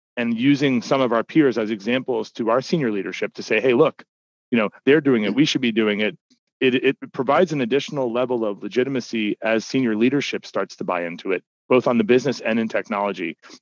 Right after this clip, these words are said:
And, and without Finos, I don't think that would really happen. So I, I think that there's a, a,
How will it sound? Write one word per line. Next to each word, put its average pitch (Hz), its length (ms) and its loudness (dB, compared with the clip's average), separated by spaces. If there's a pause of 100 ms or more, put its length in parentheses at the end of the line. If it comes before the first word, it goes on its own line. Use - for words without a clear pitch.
And, 110 220 0
and 113 180 0
without 147 280 2
Finos, 135 340 0
I 113 60 0
don't 135 140 -2
think 143 240 -4
that 117 140 0
would 104 120 -6
really 110 200 0
happen. 104 320 -6 (580)
So 113 300 0
I, 127 160 -2
I 120 60 -2
think 151 180 -6
that 127 160 -2
there's 123 380 0
a, 107 320 -2 (400)
a, 120 80 -2